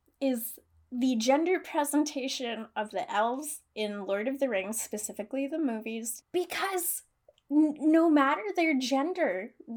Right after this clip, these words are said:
they are m-, like, more on the femme side of the spectrum. For me, they are, like, peak gender.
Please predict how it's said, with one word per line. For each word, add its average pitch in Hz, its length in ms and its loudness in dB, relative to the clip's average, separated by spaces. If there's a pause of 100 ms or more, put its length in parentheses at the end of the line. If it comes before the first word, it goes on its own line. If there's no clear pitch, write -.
(200)
they 330 480 4
are 269 180 4
m-, 247 380 2 (100)
like, 247 440 0 (500)
more 302 300 6
on 311 160 6
the 277 120 6
femme 254 380 2
side 294 340 0
of 294 120 -2
the 311 100 -2
spectrum. 302 560 -4 (720)
For 330 120 2
me, 302 460 4
they 285 140 4
are, 277 180 0
like, 277 300 -2 (320)
peak 285 340 -6
gender. 214 600 -4